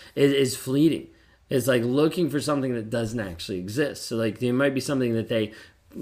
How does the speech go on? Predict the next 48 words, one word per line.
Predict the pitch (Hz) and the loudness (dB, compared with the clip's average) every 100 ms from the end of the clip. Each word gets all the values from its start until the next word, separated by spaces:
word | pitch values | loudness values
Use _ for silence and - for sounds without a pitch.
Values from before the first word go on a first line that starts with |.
| 127 | -8
sort | - 151 127 | -4 0 0
of | 104 107 | 0 -4
like | 101 131 131 | -2 -2 -2
to | - | -2
do, | 180 202 226 | 4 4 4
but | 208 151 143 | 0 0 0
it's | 135 127 | 0 0
not | 143 - | -2 -2
something | 143 127 | -2 -2
that | 113 113 | -2 -2
really | 117 113 110 107 - | -2 0 -2 -4 -6
matters | 110 107 110 104 80 - - - | -2 0 -2 -4 -6 -12 -14 -4
that | 135 98 | -4 -4
much. | 85 - - - - | -8 -12 -20 -20 -8
And | 123 | -2
so | 117 | 2
as | 120 120 | 2 2
a | |
result, | 113 120 208 180 - | 2 4 6 4 2
a | |
lot | 123 135 | -2 0
of | 135 | 0
times | 135 113 | -2 0
they're | 117 | 0
more | 113 | 0
of, | 107 | 0
like, | 104 98 | -2 -4
a | |
shell | - 214 214 131 135 - | -4 -2 0 0 -2 -4
of, | 120 | 0
like, | 113 104 - - | 0 0 -4 -8
"I | 131 139 135 | -6 -4 -2
don't | 127 123 117 | -2 -2 -2
really | 113 | -2
have | 117 139 | -2 -4
a | |
ton | 139 131 | -2 -2
of | |
things | 131 117 | -2 -2
I | 110 | -2
like," | 101 160 170 - - - | 2 2 0 -4 -20 -8
and | 123 | -4
they | 107 98 - - 120 | -4 -6 -14 -10 -8
feed | - 160 165 | -2 0 2
off | 143 117 | 0 -2
of | 113 | -2
other | 104 92 | -2 -4
people. | 127 131 - | -6 -8 -10